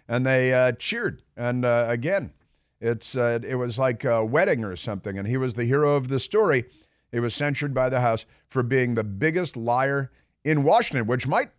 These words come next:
you know, certainly put you in contention for the biggest liar on the planet Earth. No doubt about it. You know that you can purify the air in your home and get healthy, clean, fresh-smelling air, eliminate odors, kill mold, mildew, bacteria, and viruses?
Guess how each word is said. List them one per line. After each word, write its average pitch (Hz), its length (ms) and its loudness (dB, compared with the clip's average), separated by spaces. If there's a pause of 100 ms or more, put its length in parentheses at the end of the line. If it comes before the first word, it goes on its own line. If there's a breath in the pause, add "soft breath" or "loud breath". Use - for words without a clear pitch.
(140)
you 190 100 -6
know, 185 180 2
certainly 131 340 -2
put 151 260 -2
you 135 80 2
in 113 80 -2
contention 117 640 -4
for 113 100 -6
the 107 100 -2
biggest 123 360 -2
liar 113 340 0
on 110 120 -2
the 107 60 -4
planet 117 460 -6
Earth. 147 340 -8 (400)
No 117 140 -2
doubt 113 240 0
about 117 260 -4
it. - 120 -12 (1000 soft breath)
You 190 80 -8
know 269 80 4
that 190 220 2
you 190 200 -2
can 143 320 2
purify 165 600 0
the 139 160 -2
air 151 160 2
in 156 80 -2
your 120 120 0
home 151 240 2
and 143 80 -2
get 104 120 -2
healthy, 131 400 0
clean, 123 400 -4
fresh-smelling 139 680 -4
air, 131 240 -2
eliminate 131 540 -2
odors, 135 360 -2
kill 131 280 -2
mold, 123 480 0
mildew, 131 480 0
bacteria, 127 680 -2
and 127 300 -2
viruses? 127 680 -2